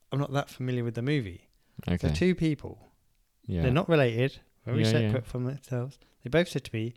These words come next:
Speaker 1: "Oh, look, it's Lee Evans from Something About Mary."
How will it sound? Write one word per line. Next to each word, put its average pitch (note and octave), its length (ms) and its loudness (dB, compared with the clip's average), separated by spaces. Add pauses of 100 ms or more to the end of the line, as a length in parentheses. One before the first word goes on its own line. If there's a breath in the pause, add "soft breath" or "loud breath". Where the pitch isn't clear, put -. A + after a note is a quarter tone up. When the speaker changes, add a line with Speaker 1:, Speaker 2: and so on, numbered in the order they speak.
(420)
Speaker 1:
"Oh, C#3 320 -2
look, E3 160 -2
it's - 400 -10
Lee D#3 220 2
Evans A#2 600 -2 (240)
from A#2 340 -10
Something C3+ 300 -4
About C#3 200 0
Mary." C#3+ 400 0